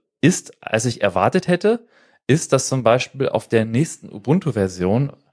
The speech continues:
Firefox nur noch als Snap verbreitet wird. Und das ist nicht etwa durch, äh,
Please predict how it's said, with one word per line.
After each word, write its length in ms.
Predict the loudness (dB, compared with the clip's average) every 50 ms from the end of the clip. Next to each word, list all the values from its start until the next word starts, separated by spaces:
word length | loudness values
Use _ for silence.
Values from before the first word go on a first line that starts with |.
| _ _ _ _ _
Firefox 560 | -2 2 2 2 2 2 0 0 0 -2 -4
nur 160 | -2 2 2
noch 180 | 2 2 2 0
als 320 | 0 0 0 -2 -4 -8
Snap 420 | -8 -4 0 2 2 2 2 -2 -16 _ _ _ _ _ _
verbreitet 600 | _ -4 -4 -4 -2 -4 -4 -4 -4 -6 -12 -18
wird. 240 | -16 -16 -16 -16 -18 _ _ _ _ _ -16 -8
Und 60 | -6
das 100 | -2 0
ist 40 | 2
nicht 120 | 2 2
etwa 240 | 2 2 2 2 2
durch, 380 | 2 2 2 2 0 -2 -4 0
äh, 40 | 2